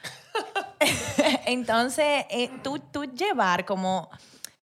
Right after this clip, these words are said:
eso tal vez escrito, vamos a decir, maduro, de niño, o sea, y algo que se quede ahí, que es como un desahogo,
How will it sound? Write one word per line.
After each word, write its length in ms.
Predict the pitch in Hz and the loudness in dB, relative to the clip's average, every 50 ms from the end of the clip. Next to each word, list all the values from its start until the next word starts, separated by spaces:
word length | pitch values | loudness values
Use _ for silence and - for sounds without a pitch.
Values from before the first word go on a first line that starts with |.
| _ _ - | _ _ 0
eso 440 | 226 247 269 262 320 311 311 311 302 | 0 0 2 4 4 4 4 4 6
tal 200 | 302 294 277 277 | 6 4 6 6
vez 320 | 269 262 262 269 262 247 - | 6 6 6 4 4 2 2
escrito, 640 | 240 247 240 - - 226 233 226 254 254 254 247 | 2 0 0 -2 -4 -4 -2 2 4 6 6 6
vamos 220 | 233 233 226 240 240 | 6 4 4 4 4
a 40 | 247 | 2
decir, 200 | 240 - 247 240 | 2 0 -2 0
maduro, 640 | 233 214 190 180 185 196 196 208 208 202 202 190 | 2 2 2 2 2 2 2 4 4 4 4 4
de 140 | 190 190 185 | 4 4 0
niño, 720 | 190 190 202 208 202 202 196 196 190 190 190 190 190 185 185 | 0 -2 -2 -2 -2 -2 -2 -2 -2 0 0 0 0 0 -2
o 40 | |
sea, 400 | 180 - 214 180 180 175 170 175 | -2 -2 -2 0 2 2 2 0
y 140 | 180 185 185 | 0 0 0
algo 280 | 175 175 190 214 240 240 | 2 2 2 2 0 -2
que 120 | 254 247 | -2 -4
se 140 | 240 247 226 | -4 -4 -4
quede 220 | - 220 220 240 | -4 -4 2 2
ahí, 160 | 247 214 180 175 | 2 2 2 -2
que 300 | - 185 160 156 156 151 | -6 -6 -6 -6 -6 -8
es 40 | |
como 200 | - 196 190 202 208 | -8 -6 -4 -4 -2
un 60 | 214 | -2
desahogo, 600 | 208 208 202 - 208 185 165 160 156 160 156 - | -2 -2 0 -2 -2 -2 -2 -4 -4 -6 -8 -8